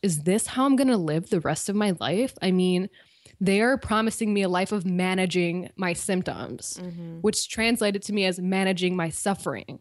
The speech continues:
Speaker 2: Right.
Speaker 1: And I was suffering so much. I was in so much pain. I literally, I couldn't s-, feel my collarbone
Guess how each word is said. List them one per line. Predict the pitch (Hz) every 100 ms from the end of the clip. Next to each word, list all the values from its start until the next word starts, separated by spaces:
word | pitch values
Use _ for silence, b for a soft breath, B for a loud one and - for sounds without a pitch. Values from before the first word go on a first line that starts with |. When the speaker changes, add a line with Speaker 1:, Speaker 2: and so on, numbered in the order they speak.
| _
Speaker 2:
Right. | 196 175 165 160
Speaker 1:
And | 202 196 185
I | 208
was | 247
suffering | - 233 - 233
so | - - 196
much. | 214 160 180 - -
I | 196
was | 208
in | 202
so | - 202 208
much | 214 -
pain. | 185
I | 185 196 196
literally, | 202 208 233 247
I | -
couldn't | - 277 285
s-, | - - -
feel | - - 233 226
my | 208
collarbone | 175 - 185 196 190 202 202 208